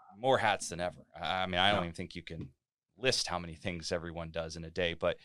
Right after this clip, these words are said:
Speaker 1: I, I really believe that the most important thing anyone does in a hotel, if they have a leadership title, is, is, is create an environment where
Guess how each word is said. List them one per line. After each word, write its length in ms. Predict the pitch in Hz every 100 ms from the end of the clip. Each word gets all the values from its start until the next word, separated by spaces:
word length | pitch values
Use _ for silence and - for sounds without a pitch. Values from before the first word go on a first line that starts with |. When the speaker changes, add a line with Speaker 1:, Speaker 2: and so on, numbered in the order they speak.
| - _ _ _ _
Speaker 1:
I, 420 | 107 120 127 127 110
I 360 | 107 110 113 98 _ _ _ _ _ _ _ _ 95 110
really 480 | 139 147 143 143 131
believe 520 | 110 95 85 73 - -
that 200 | 92 -
the 100 | 92
most 540 | 95 104 117 123 - -
important 800 | 92 87 - _ 135 123 117 -
thing 520 | 104 85 80 80 78 _ _ _ _ _ _ _ _ _ _ _ _ _
anyone 420 | 117 117 110 98
does 240 | 92 90 90
in 120 | 87
a 60 |
hotel, 400 | 87 82 - 85
if 100 | 85
they 120 | - 85
have 100 | 85
a 40 |
leadership 460 | 85 85 82 78 -
title, 440 | - 85 82 80
is, 360 | 87 85 80 - _ _ _ _ _ _ _ _
is, 540 | 98 - 101 87 - -
is 180 | 92 -
create 380 | - 104 98 98
an 160 | 92
environment 600 | 80 85 87 87 87 85
where 340 | 78 85 82